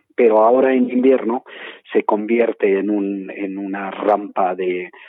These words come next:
de hielo que si tienes el más mínimo fallo, pues te caes y, y te matas, claro.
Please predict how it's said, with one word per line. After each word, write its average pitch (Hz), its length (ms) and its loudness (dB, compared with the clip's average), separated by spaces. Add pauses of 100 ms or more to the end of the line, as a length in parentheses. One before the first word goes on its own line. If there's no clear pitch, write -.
(220)
de 101 220 2
hielo 107 440 2
que 90 200 2 (160)
si - 120 -10
tienes 87 320 -2
el 85 80 -2
más 87 160 -8
mínimo 87 380 -8 (100)
fallo, 95 340 -6
pues - 200 -8 (200)
te - 120 -14
caes 90 400 -10 (100)
y, - 400 -10
y 90 40 -8
te - 140 -12
matas, - 380 -12
claro. - 300 -8